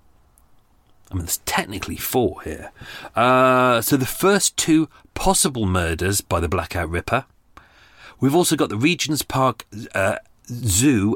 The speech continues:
elephant keepers, uh, and the discovery of Rennie Hanrahan's body. Uh, pretty much all of which happened in this season, so there you go. And final question,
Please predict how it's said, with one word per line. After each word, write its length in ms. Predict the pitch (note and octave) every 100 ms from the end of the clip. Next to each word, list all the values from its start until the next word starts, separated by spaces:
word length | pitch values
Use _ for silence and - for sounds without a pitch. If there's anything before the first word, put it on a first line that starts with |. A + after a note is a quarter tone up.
| -
elephant 420 | B2 C3 B2 F#2+
keepers, 560 | F#2 F2 F#2+ A2+ - - _ _ - - - - _
uh, 360 | G2+ G#2+ G#2 - -
and 140 | A#2
the 60 | A2
discovery 760 | G2+ - D#3 E3 G#2 E2+ G2
of 180 | G2 F#2
Rennie 260 | A2+ C3+
Hanrahan's 540 | A#2 A2+ F#2+ F2 G#2+ G2
body. 400 | E3 E3 D#2 - _ _ _ _ _ -
Uh, 260 | F#2 F2+ F2 -
pretty 300 | - G3+ E3
much 200 | F2 -
all 180 | A#2
of 120 | G#2+ G2
which 180 | G#2
happened 260 | - A2 A#2
in 100 | B2
this 140 | C3
season, 520 | - E3 G3 - E2 F#2
so 240 | - D2+
there 180 | - E2
you 100 | A#2+
go. 180 | E3+ - - - -
And 260 | - E3 D#3+
final 440 | - - G#3 A3 F#3
question, 520 | - D3 - C#3 C3+